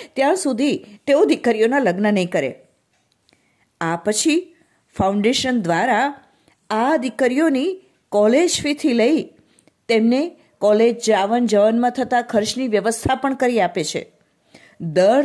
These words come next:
ત્રણ માસે એક વર્કશોપનું આયોજન કરવામાં આવે છે,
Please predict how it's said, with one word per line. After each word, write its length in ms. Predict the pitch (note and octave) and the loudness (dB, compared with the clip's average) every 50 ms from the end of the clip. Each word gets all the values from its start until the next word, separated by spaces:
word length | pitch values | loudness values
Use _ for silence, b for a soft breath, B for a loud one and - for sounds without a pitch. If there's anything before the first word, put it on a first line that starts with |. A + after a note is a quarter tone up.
| C#4 - | 0 -2
ત્રણ 300 | - C4 C4 D4+ E4 C#4 | -4 -2 0 0 0 0
માસે 340 | G3+ F#3+ G3+ - - D4 E4+ D4+ b b b b b _ | 0 0 -2 -2 -2 -4 -4 -4 b b b b b _
એક 120 | - - - - | -8 -8 -4 -2
વર્કશોપનું 640 | G#3 G#3 G#3+ G#3+ - - C4+ A#3+ B3 C#4 E4+ D4+ F3+ | 0 0 0 -2 -2 -2 -2 -2 -2 -2 -2 0 0
આયોજન 400 | F3 F#3 G3 F#3+ F#3 F#3+ F3+ F3+ | 2 2 0 0 0 -2 -2 -2
કરવામાં 400 | F3+ F3+ E3 E3+ D#3+ D#3+ D3+ C#3 | -4 -4 -2 -2 -2 -2 -2 -2
આવે 120 | C#3 C#3+ | -2 -4
છે, 180 | C#3+ - - | -4 -6 -8